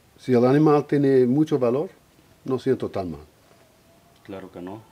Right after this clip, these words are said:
Speaker 1: Todavía un poco más.
Speaker 2: Sí.
Speaker 1: <laughs> Es tan, tan, tan bonito. Hi. ¿Podemos hacer piel de ti también? ¿O no? No, tal vez. Hi, Spaz. How you doing?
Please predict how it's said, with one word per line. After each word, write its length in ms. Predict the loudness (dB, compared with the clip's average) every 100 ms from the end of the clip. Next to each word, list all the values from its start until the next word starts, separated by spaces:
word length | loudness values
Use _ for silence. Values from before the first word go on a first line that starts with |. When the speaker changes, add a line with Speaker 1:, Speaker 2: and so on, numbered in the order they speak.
| -4
Speaker 1:
Todavía 320 | 2 4 4
un 60 | 2
poco 200 | 0 -4
más. 120 | -6
Speaker 2:
Sí. 60 | -10 -14 -6
Speaker 1:
<laughs> 960 | -6 -6 -20 -20 -10 -10 -10 -16 -20 -12
Es 200 | -12 -4
tan, 220 | 0 2
tan, 160 | 2 0 -2 -20 -2
tan 180 | 0 2
bonito. 420 | 2 0 -4 -8 _ _ _ _ -20 -20 _ _ -4
Hi. 420 | -2 0 -2 -4 -12 -20 _ -20 _ _ _ _ -20 -20 _ _ -20 -2
¿Podemos 260 | 2 4 4
hacer 260 | 2 2
piel 200 | 6 6
de 100 | 6
ti 180 | 2 -2
también? 460 | -2 -2 0 0 0 -4 -20 -20 -10
¿O 140 | -4 -4
no? 100 | -4 -10 -20 -20 _ _ _ -8
No, 400 | -2 -2 -2 -4
tal 220 | -4 -4
vez. 280 | -4 -8 -8 -12 -10 -10 -10 -16 -18 -20 -20 -20 -20 -20 -20 -20 -20 -20 -20 -18 -16 -16 -18 -20 -18 -6
Hi, 120 | -6
Spaz. 480 | -4 -8 -8 -12 -10
How 60 | -8
you 60 |
doing? 300 | 0 0 0